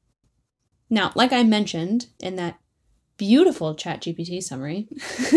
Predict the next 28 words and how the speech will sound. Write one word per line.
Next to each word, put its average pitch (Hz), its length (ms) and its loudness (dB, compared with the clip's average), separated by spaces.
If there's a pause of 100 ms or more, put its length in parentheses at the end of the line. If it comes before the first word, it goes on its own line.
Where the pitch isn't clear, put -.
(160)
<laughs> - 720 -20
that 220 220 4
summary 247 280 6
did 226 220 6
include 226 400 6
a 175 80 0
buzzword 185 920 0
for 220 140 0
the 185 140 -2
next 190 680 -4
theme, 202 600 0
or 175 80 -4
the 175 80 -8
second - 400 -4
theme, 196 420 -2 (420)
that 196 160 -2
surfaced 202 360 -4
frequently 208 640 -2
in 196 240 -6
the 196 80 -4
responses 170 560 -6
that 165 120 -8
I 160 100 -8
got 160 280 -10
from 208 440 0
fellow 214 280 2
dog 175 240 -2
trainers, 175 520 -8